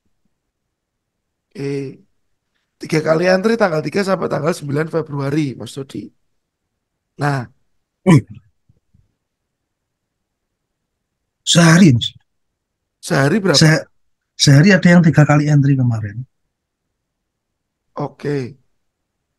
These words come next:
Speaker 1: Se-, se-, se-, iki entrymu iki jek sak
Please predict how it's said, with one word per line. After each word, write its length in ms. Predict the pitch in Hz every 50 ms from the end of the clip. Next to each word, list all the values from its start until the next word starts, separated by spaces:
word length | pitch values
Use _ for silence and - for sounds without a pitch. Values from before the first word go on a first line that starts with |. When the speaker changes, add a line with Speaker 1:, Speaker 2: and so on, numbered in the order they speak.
| _ _ _ _ _ _ _ _
Speaker 1:
Se-, 320 | - - - 151 160 156 -
se-, 240 | - 165 160 -
se-, 340 | - - 160 160 151 151 - -
iki 240 | 165 170 - 202 233
entrymu 640 | 233 208 208 196 190 202 202 196 196 202 202 208 196
iki 180 | 202 - 254 247 -
jek 320 | - 165 156 - - -
sak 480 | - - - - - - - - _